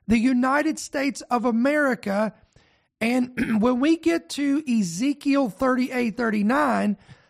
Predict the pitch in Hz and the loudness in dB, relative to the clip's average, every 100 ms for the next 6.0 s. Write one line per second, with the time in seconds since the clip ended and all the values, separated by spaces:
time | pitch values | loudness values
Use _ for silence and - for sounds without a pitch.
0 | _ 202 180 175 247 285 294 240 165 147 | _ 0 2 2 4 4 2 -2 0 4
1 | 240 240 180 196 262 311 220 170 170 190 | 4 4 2 2 2 2 0 -2 -2 -4
2 | 180 _ _ _ _ _ _ _ - 233 | -8 _ _ _ _ _ _ _ -2 0
3 | 226 - 269 311 302 - 254 277 285 - | 0 0 0 2 0 -2 -2 0 -2 -4
4 | 240 214 262 294 294 330 240 - - 302 | -4 0 2 2 2 0 -2 0 2 2
5 | 330 269 165 165 226 247 208 247 233 | 2 0 -2 0 2 2 2 2 0